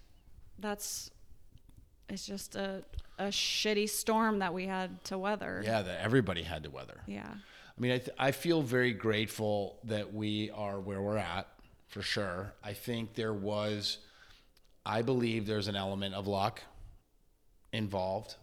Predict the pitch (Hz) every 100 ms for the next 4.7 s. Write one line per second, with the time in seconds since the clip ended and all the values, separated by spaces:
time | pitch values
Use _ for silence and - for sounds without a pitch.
0 | - - - - - _ _ _ 117 90
1 | 117 107 110 117 131 135 - - 101 92
2 | 90 90 92 87 95 92 90 87 87 -
3 | - - - - - 92 90 - 92 92
4 | - 92 90 85 - 98 85